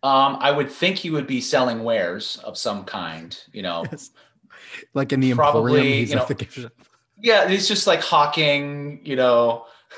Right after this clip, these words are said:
Speaker 1: <laughs> hats and caps and, and vests, and vests.
Speaker 2: Yes. He loves a
Speaker 1: Um,
Speaker 2: vest.
Speaker 1: obviously. A, a fez, maybe a couple fez. "Here, buy my fez." Uh,
Speaker 2: Yeah.
Speaker 1: and of course, he would be, he would be really good at negotiating,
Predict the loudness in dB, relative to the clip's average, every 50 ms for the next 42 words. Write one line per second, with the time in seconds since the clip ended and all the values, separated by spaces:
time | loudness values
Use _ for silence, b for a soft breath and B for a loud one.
0 | B B B B B B B B B B B B B _ -18 -14 -8 -4 -2 0
1 | 0 0 0 -2 -4 -6 -8 -8 -6 -4 -2 0 2 2 2 0 -2 -4 -6 -6
2 | -4 -4 -4 -6 -6 -8 -4 -2 -2 0 2 2 4 4 2 2 0 -4 -6 -8
3 | -8 -8 -8 -10 -14 -18 _ _ _ _ _ -6 -6 -4 -2 -2 -2 -2 -2 -4
4 | -6 -10 -10 -12 -12 -14 -14 _ _ _ -4 -2 -2 -2 -2 -4 -4 -2 0 0
5 | 0 -2 -4 -6 -4 -4 -4 -4 -6 -8 -12 -10 -8 -6 -6 -6 -6 -8 -12 _
6 | _ _ _ _ _ _ _ -8 -8 -8 -8 -8 -10 -6 -6 -6 -6 -4 -2 -2
7 | -2 0 0 0 0 -2 -6 -8 -10 -12 -12 -10 -10 -10 -10 -10 -8 -10 -10 -10
8 | -8 -6 -4 -4 -2 -2 -2 -2 -2 -2 -2 -2 -2 0 -2 -4 -2 0 0 0
9 | 0 -2 -4 -6 -8 -12 B B B B B B B B B B B -4 -2 0
10 | 0 0 2 2 2 2 0 2 2 2 2 2 0 0 0 0 0 0 0 0
11 | 0 0 0 -2 -4 -4 -4 -2 -2 0 -2 -2 -2 -2 0 0 2 2 0 0
12 | 0 0 2 2 0 0 -2 -2 -2 -2 -2 -4 -6 -6 -4 -4 -4 -6 -8 -10
13 | -12 -18